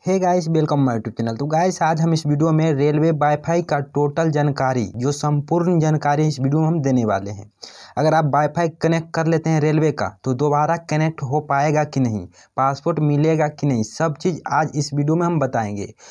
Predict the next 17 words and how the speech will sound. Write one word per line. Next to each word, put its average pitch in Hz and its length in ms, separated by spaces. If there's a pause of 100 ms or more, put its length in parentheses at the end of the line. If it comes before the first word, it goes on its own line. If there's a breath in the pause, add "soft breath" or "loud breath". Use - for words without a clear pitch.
(120 loud breath)
तो 156 80
गाइस, 160 320
अगर 156 220
आपको 160 320
कनेक्ट 160 500
नहीं 156 180
हो 160 140
रहा, 156 100
तो 156 100
वीडियो 135 340
का 156 120
लिंक 156 180
नीचे 147 200
डिस्क्रिप्शन 143 600
में, 170 120
आप 139 220 (200)
पहले 147 220